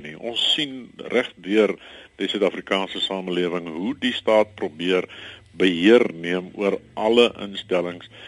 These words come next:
en onder andere skole. Nou, beheerliggame is, uh, liggame wat in die pad staan van, uh, politieke inmengery in die skole, beide wat die kurrikulum aanbetref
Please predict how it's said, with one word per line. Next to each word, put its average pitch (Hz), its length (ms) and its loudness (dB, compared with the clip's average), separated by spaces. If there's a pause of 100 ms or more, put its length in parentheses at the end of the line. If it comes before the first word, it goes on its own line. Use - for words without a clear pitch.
(220)
en 151 300 0
onder 113 300 -2
andere 101 640 0
skole. 80 520 0
Nou, 127 260 0
beheerliggame 139 920 0
is, - 440 -2 (440)
uh, 85 400 0
liggame 113 680 2
wat 90 220 -2
in 87 100 -10
die 82 200 -14
pad 202 220 -2
staan 95 400 0 (640)
van, 95 540 -2
uh, 92 220 -4 (100)
politieke - 640 0 (100)
inmengery 92 960 -4 (160)
in 87 500 -10
die 90 460 -4
skole, 90 560 2
beide 127 320 2
wat 110 200 -2
die 92 200 -8
kurrikulum 92 600 -2
aanbetref 87 600 -2